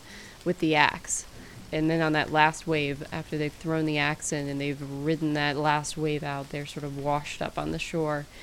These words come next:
And they can see in, in the distance all the sort of broken and shattered pieces of wood from other ships that have not been so lucky. There are a lot of fishermen that died that night, clearly, out on the ocean. So they go home feeling very lucky to be alive.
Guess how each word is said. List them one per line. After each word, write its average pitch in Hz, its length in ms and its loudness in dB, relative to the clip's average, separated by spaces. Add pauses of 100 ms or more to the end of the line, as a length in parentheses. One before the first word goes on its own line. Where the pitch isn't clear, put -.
(280)
And 180 100 4
they 185 100 8
can 190 160 0
see 220 380 4
in, 165 300 2 (100)
in 170 160 0
the 160 80 0
distance 165 460 -2
all 165 320 2
the 156 160 2
sort 160 200 -4
of 143 200 -6
broken 160 600 2 (260)
and 165 180 -2
shattered 160 540 2
pieces 165 340 -6
of 151 140 -4
wood 156 200 2
from 151 220 -6
other 151 220 -2
ships - 340 -6
that 156 220 -6
have 160 340 -8
not 156 300 0
been 160 160 -2
so 156 160 -2
lucky. 151 420 -2 (460)
There 165 120 0
are 156 40 4
a 156 60 2
lot 151 200 2
of 160 80 -2
fishermen 160 500 0
that 151 220 -2
died 151 320 0
that 156 180 -4
night, 151 320 -4
clearly, 151 520 -6
out 156 160 -4
on 151 120 -6
the 147 140 -4
ocean. 151 380 -4 (680)
So - 160 -2
they 160 120 4
go 170 180 4
home 170 420 4 (420)
feeling 185 300 6
very 175 220 8
lucky 165 320 4
to 160 80 2
be 156 160 2
alive. 143 520 2